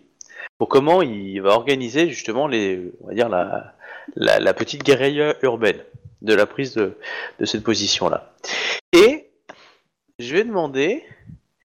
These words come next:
en version, euh, vraiment, euh, pas méta, mais profonde, à Ikomakai,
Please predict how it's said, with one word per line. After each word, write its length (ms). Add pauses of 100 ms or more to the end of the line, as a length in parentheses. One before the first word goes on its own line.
en 100
version, 760
euh, 120
vraiment, 920
euh, 140
pas 180
méta, 420
mais 280 (360)
profonde, 640 (680)
à 100
Ikomakai, 760